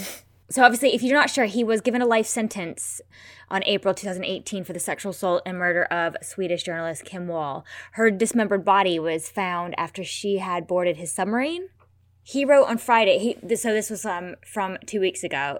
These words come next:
that he won't be able to have any access to internet to receive and react to your messages. If you still have any need to interact, feel free to contact my wife via Facebook. This whole thing's just bizarre. <laughs>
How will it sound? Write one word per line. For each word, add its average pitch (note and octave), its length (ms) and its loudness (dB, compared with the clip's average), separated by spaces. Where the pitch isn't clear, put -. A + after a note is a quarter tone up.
that E3+ 320 -2
he G#3+ 100 -4
won't A#3 200 0
be A3+ 80 0
able G3+ 80 -2
to G3 80 -4
have F#3 180 0
any F3+ 160 -4
access D#3+ 360 -8
to - 140 -12
internet E3+ 320 -8
to F3 120 -16
receive F3+ 500 -4
and F3+ 100 -8
react D#3+ 380 -2
to - 100 -12
your F3+ 80 -6
messages. D#3 520 -10
If E3 80 -8
you G#3+ 80 -2
still A#3 160 -4
have A3 160 -4
any G#3 160 -4
need F3+ 380 -6
to - 60 -6
interact, E3 520 -4
feel G#3+ 200 -6
free F#3 260 -4
to E3+ 100 -12
contact E3+ 640 -12
my D#3+ 120 -10
wife C#3+ 460 -6
via D#3 160 -6
Facebook. C#3+ 520 -8
This E3+ 200 -10
whole F3+ 160 -10
thing's D#3 240 -10
just - 220 -14
bizarre. C#3 540 -10
<laughs> - 60 -8